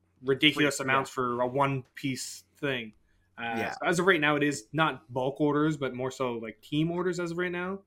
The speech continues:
Speaker 2: Mm-hmm, mm-hmm.
Speaker 1: Uh, ju-, but we are definitely working on trying to get individual items as well as even just stocking, uh, like,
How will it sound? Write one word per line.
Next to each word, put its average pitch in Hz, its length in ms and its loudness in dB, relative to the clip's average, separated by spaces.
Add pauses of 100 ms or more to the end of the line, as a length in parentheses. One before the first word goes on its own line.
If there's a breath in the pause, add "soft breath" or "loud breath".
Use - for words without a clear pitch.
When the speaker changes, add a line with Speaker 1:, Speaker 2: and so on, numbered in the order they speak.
(140)
Speaker 2:
Mm-hmm, 113 180 -10
mm-hmm. - 240 -18
Speaker 1:
Uh, 117 440 -4 (100)
ju-, 135 160 -4
but 123 320 -4
we 135 140 2
are 139 140 8
definitely 131 260 -2
working 123 240 -8
on 117 140 -10
trying 120 160 -6
to 117 60 -8
get 120 200 -6
individual 127 440 0
items 123 380 -2
as 113 80 -14
well 123 120 -4
as 120 80 -6
even 131 120 -4
just 127 220 -6
stocking, 123 560 0 (480)
uh, 117 340 -4
like, 117 140 -10